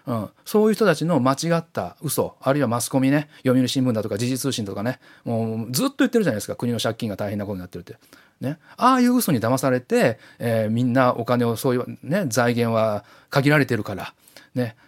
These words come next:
えー、まあ、増税も仕方ないわね、消費増税も仕方ないわね、みたいなことになるということですね。はい。ということなので、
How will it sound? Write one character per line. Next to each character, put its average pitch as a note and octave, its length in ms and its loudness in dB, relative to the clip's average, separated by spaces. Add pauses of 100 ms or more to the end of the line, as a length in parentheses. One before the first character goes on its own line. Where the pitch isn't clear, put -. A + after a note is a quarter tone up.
(120)
え G#2+ 300 -4
ー、 - 20 -4
ま G#2+ 80 -2
あ、 G#2+ 40 -2
増 A#2+ 180 2
税 A#2 100 2
も G#2+ 100 0
仕 - 80 -4
方 D3+ 180 2
な D3+ 140 2
い F3 60 0
わ A2 100 -4
ね、 G#2 180 -10
消 C3 200 -2
費 A#2 100 -4
増 B2+ 120 -2
税 A#2 80 -2
も G2+ 60 -2
仕 - 100 -6
方 D#3 160 -4
な D#3+ 80 -2
い D3+ 40 0
わ A2+ 60 0
ね、 G#2+ 80 -2
み E3+ 140 2
た A#3 180 2
い E3+ 40 2
な A2 80 0
こ G#2+ 100 -6
と F#3+ 100 -2
に A2+ 60 -2
な B2 100 0
る C3 80 -2
と A2 100 -10
い - 20 -6
う - 20 -6
こ G2 80 -12
と G2 100 -10
で - 40 -12
す - 100 -16
ね。 F#2 140 -14 (440)
は D3+ 160 -4
い。 - 60 -10
と G3+ 120 0
い A3 40 4
う A3 80 0
こ A#3 80 -6
と A3+ 120 -2
な C#3 120 0
の G2+ 140 -4
で、 A2+ 280 -2